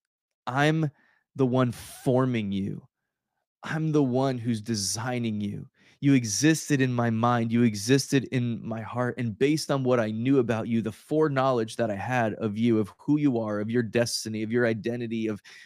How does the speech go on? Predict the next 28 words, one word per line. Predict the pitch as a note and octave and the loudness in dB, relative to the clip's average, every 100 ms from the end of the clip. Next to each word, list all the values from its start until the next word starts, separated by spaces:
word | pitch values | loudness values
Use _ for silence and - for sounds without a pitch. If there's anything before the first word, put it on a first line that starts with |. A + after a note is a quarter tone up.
| _ | _
what | B2 C#3+ | 4 4
you | - C#3 | 4 4
were | C3 | 6
gonna | A#2 | 4
look | A2+ C3 B2+ | 4 2 0
like | B2+ A#2+ A2 | 0 0 0
and | A2+ | 4
all | B2 | 4
of | C3 | 4
this, | A2+ - | 0 -6
that's | C#3 C#3 | -8 -6
how | C#3+ B2+ | 2 2
I | A2 G#2+ _ _ _ | 2 -4 _ _ _
formed | - - C#3 C#3 | -10 0 2 2
you." | B2 | 2
And | A#2+ | 2
that | B2 | 4
word | C#3+ A#2+ | 2 2
formed, | - C3 D3 B2+ | -2 0 2 0
it's | A2 - | -2 0
a | A#2 G#2+ - _ _ _ _ _ _ _ | 2 2 -2 _ _ _ _ _ _ _
pottery | - C#3+ F3+ C#3 | 0 4 4 2
term. | G#2+ A2 G2 | -4 -8 -8
It | G2+ | -8
means | C#3 C3 A#2 | -8 -6 -4
to, | B2+ | -4
to | - - | -4 -8
fo-, | - - - - - C#3 | -14 -18 -20 -4 2 2